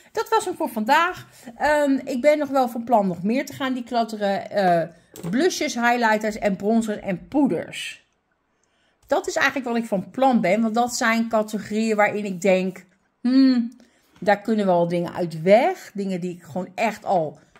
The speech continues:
zeker een jaar niet gebruikt heb. Ehm, wat ik vorige keer al zei, foundations, eh,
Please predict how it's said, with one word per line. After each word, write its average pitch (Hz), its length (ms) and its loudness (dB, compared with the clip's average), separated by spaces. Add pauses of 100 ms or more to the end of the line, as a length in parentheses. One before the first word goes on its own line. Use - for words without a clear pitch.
zeker 220 500 -8
een 175 120 -2
jaar 165 260 -2
niet 156 180 -10
gebruikt 190 520 -6
heb. 208 360 -2 (680)
Ehm, 170 720 -2
wat 220 180 0
ik 233 80 -4
vorige 220 320 -2
keer 247 160 -2
al 190 160 0
zei, 180 360 0
foundations, 185 1080 -2 (220)
eh, 151 680 -4